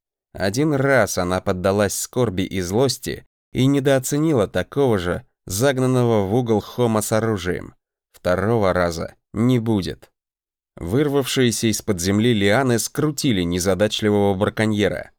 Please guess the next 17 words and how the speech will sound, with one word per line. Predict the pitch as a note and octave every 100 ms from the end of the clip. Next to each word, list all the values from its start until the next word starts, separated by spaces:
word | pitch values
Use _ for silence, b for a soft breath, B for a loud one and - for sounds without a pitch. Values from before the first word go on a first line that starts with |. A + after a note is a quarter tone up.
| _
спеленали | - - C#3 C3+ C#3 D3+ C#3+ A2+
словно | - G2+ F2+ F2
младенца, | F2 E2+ E2+ B2+ G#2+ D2+ - - _ _
оставив | - B2+ - D#3+ C#3+ -
видимым | G2+ C#3 C3+ C3+ A#2
только | A#2+ A2+
перекошенное | A2+ A#2 A2 - B2+ B2 A#2 A2+
от | A2 A2
страха | - - G#2+ - G2+
лицо. | G2 - - B1+ - _ _ _ _ _ _ -
Мерзкая | G2+ A#2 A2 - G#2+
тварь | G#2 B2 B2
отлично | A2+ A2 A#2 G#2+ A#2 A2
знала, | G#2+ C#3+ A2 E2+
что | - G#2
его | F2+ F#2
ждёт. | F2 F2 G2+ F2 -